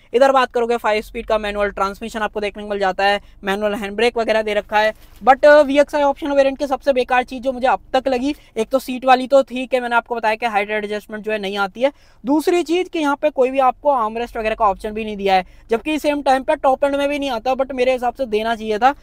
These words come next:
उसके अलावा एक जो है बोतल होल्डर आप यहाँ पे देख सकते हो। So, फ्रंट में अगर आप बात करोगे अपने इस ऑप्शनल वेरिएंट की, तो मेरे हिसाब से जो प्राइस आप इसके ऊपर पे कर रहे हो,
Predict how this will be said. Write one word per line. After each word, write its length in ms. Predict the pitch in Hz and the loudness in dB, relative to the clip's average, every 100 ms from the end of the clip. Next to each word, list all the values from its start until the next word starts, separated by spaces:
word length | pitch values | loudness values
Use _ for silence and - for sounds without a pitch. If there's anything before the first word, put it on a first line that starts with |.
| - - | -20 -6
उसके 220 | 240 - | -4 0
अलावा 240 | 247 240 247 | 4 6 6
एक 200 | 240 220 | 0 0
जो 100 | 233 | 0
है 80 | 233 | 0
बोतल 240 | 214 226 | 0 -4
होल्डर 300 | 208 196 226 | -4 0 4
आप 160 | 220 220 | 4 2
यहाँ 120 | 214 | -8
पे 60 | |
देख 160 | 220 208 | -6 -8
सकते 280 | 214 - 240 | -10 -4 2
हो। 160 | 285 - - - - | 2 2 -20 -18 4
So, 180 | 302 285 | 6 6
फ्रंट 360 | 311 311 320 339 | 2 -2 -4 -6
में 100 | 339 | -2
अगर 160 | 302 | 2
आप 120 | 302 | 2
बात 260 | 247 269 262 | 4 4 4
करोगे 220 | 254 254 | -2 0
अपने 400 | 262 247 254 262 | 0 0 -6 -4
इस 120 | 262 - | -4 -6
ऑप्शनल 640 | - 226 247 - 285 285 | 0 2 2 -2 -4 0
वेरिएंट 320 | 262 247 233 - | 2 2 0 -6
की, 180 | 226 208 - - | -8 -8 -12 -8
तो 60 | 247 | -2
मेरे 240 | 240 277 311 | 6 10 10
हिसाब 240 | 294 262 | 8 2
से 180 | - 277 | 4 0
जो 340 | 226 262 269 277 - | 4 6 6 4 2
प्राइस 340 | 247 247 277 | 2 4 4
आप 200 | 277 254 | 4 4
इसके 220 | 247 - | -4 -6
ऊपर 180 | 254 262 | -4 -4
पे 200 | 240 233 | 0 0
कर 120 | 226 214 | 0 0
रहे 120 | 214 | 2
हो, 180 | 254 | 0